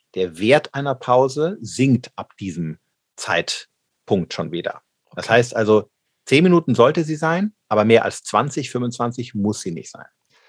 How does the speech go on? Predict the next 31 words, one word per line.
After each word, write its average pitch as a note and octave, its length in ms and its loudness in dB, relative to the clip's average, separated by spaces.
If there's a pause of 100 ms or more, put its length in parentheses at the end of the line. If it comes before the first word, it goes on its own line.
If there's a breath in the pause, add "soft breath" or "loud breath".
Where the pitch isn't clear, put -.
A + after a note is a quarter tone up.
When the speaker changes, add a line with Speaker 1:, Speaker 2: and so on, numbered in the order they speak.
(360)
Speaker 2:
Und A2 180 -4
jetzt D#3 440 0 (300)
vielleicht A#2+ 440 2
noch B2+ 140 2
mal A#2+ 140 2
ein A#2 80 2
Hinweis, A2+ 760 2
wie A3 160 4
man F2 240 2
die F#2 120 -6
Pause - 520 0
verbringt, - 640 -4
weil G#2+ 200 2
Sie A2+ 220 -2
ahnen C3 360 2
ja, G2 260 2
was - 300 -4
ich - 260 -2
in C3 100 -2
den A#2+ 160 -2
Unternehmen A2 600 -2
sehe, A#2 560 2 (380 loud breath)
wie G#2+ 80 0
Speaker 1:
Ja. B2+ 60 4
Speaker 2:
die B2+ 80 4
Mitarbeiter B2+ 540 4
ihre D3+ 200 4
Pause D3+ 460 4
verbringen. F2+ 640 -6 (460)
Speaker 1:
Mhm. - 60 -14
Speaker 2:
Bei G#2 400 4